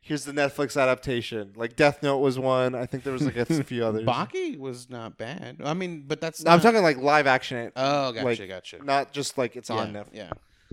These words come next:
Speaker 2: Okay.
Speaker 1: Yeah, when they do, like, the live action Death Note, it
Speaker 2: Yeah.
Speaker 1: was like, it didn't do well. So,
Speaker 2: <laughs>
Speaker 1: what's
Speaker 2: So for me, now we'll go into the game. So I got Sacrifier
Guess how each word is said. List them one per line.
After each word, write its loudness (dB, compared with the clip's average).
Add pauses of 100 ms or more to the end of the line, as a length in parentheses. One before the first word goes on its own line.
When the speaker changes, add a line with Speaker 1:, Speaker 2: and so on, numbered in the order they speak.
(120)
Speaker 2:
Okay. -8
Speaker 1:
Yeah, 4
when 4
they 6
do, 6
like, 4
the 2
live 6
action 0
Death 2
Note, -4
it -6
Speaker 2:
Yeah. -2
Speaker 1:
was -6
like, -4
it -14
didn't -14
do -16
well. -20 (300)
So, -12
Speaker 2:
<laughs> -20
Speaker 1:
what's -6 (540)
Speaker 2:
So -2
for -6
me, -4
now -4
we'll -6
go -8
into -10
the -12
game. -12
So -6
I -4
got -4 (280)
Sacrifier -8